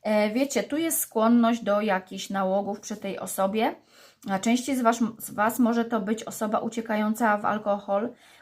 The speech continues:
uciekająca w inne używki lub, em, popadająca w niewierność. I tak mi tu wychodzi, że ta osoba zamyka się w swoim własnym świecie, y, próbuje znaleźć rozwiązanie z pułapki, w której jest, pułapki życia.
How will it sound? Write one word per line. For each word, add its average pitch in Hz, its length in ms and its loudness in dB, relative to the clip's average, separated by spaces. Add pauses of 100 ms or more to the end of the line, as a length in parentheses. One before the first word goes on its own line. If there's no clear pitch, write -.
uciekająca 220 680 2
w 208 80 -2
inne 226 260 4
używki 208 760 -8
lub, 214 460 -2
em, 202 600 0 (880)
popadająca 220 600 2
w 208 100 -2
niewierność. 214 840 2 (380)
I 220 100 -6
tak 226 220 2
mi 247 140 4
tu 247 120 0
wychodzi, 214 520 0
że 220 120 -6
ta - 160 -4
osoba 214 420 -2
zamyka 233 420 2
się 254 140 -4
w 240 60 -6
swoim 254 500 2
własnym 220 360 0
świecie, 202 640 -4 (480)
y, 214 140 0
próbuje 233 460 2
znaleźć 247 340 4
rozwiązanie 214 680 0
z 240 100 -8
pułapki, 220 440 -2
w 220 80 -12
której 208 400 -4
jest, - 280 -2
pułapki 247 420 0
życia. - 420 -4